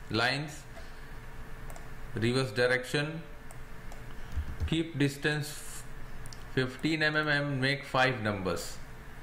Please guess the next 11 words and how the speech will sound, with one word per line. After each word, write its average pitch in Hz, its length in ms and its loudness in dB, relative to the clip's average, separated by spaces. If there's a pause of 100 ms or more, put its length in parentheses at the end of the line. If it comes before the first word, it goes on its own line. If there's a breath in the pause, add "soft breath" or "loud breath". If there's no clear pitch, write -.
(2000)
Okay. 127 520 2 (880)
Choose 131 320 4
trim 131 220 0
entities, 135 840 0 (1900)
trim 120 280 4
inside 113 580 2
portions. 95 720 -2 (1900)
Select 117 500 0
OK. 98 420 -2 (960)
Now 123 220 2
see, 147 400 0